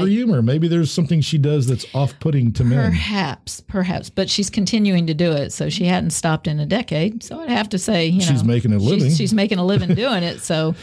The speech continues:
Speaker 2: <laughs>
Speaker 1: Uh,
Speaker 2: That's the
Speaker 1: it's an
Speaker 2: important thing.
Speaker 1: interesting idea, though, that, that men will not chase a woman or go after a woman who performs and makes jokes.
Speaker 2: You know what? I wonder if that's also true for, like, female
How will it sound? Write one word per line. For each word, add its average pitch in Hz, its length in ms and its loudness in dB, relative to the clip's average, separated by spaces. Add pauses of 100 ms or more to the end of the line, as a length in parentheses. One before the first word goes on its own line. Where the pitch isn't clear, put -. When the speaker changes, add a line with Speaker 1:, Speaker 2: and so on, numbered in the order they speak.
Speaker 2:
<laughs> - 240 -2 (220)
Speaker 1:
Uh, 175 240 0
Speaker 2:
That's 135 180 0
the 120 100 0
Speaker 1:
it's 110 60 4
an 107 60 0
Speaker 2:
important - 260 0
thing. 233 80 2
Speaker 1:
interesting 202 460 0
idea, 185 420 2
though, 175 220 2
that, 160 480 -4
that - 260 -6
men 180 800 0 (420)
will 175 300 -4
not 190 240 0
chase 208 360 0
a 170 60 0
woman 151 420 2
or 165 120 2
go 160 200 0
after 175 380 0
a 156 60 2
woman 151 460 0 (380)
who 156 420 -4 (440)
performs 185 680 -2
and 170 260 -2
makes 214 420 -2
jokes. 143 560 -8
Speaker 2:
You 180 100 4
know 190 140 4
what? 147 340 0 (200)
I 147 40 2
wonder 190 240 4
if 151 100 0
that's 160 220 0
also 147 300 2
true 135 260 0
for, 131 160 -2
like, 110 220 0
female 117 720 2